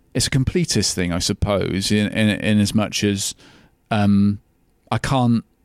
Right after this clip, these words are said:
I just can't leave things, like, sort of half, uh, sort of,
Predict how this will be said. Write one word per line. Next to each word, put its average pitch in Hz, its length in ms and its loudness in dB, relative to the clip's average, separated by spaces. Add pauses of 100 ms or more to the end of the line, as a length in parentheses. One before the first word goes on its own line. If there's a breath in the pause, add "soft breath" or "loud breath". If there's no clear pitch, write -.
(500)
I 113 120 0
just 107 180 -2
can't 117 400 -2
leave 110 260 4
things, 104 680 2
like, 98 240 0 (1400)
sort - 240 -4
of - 80 -4
half, 107 560 -4
uh, 110 180 2 (180)
sort - 280 -4
of, - 120 -16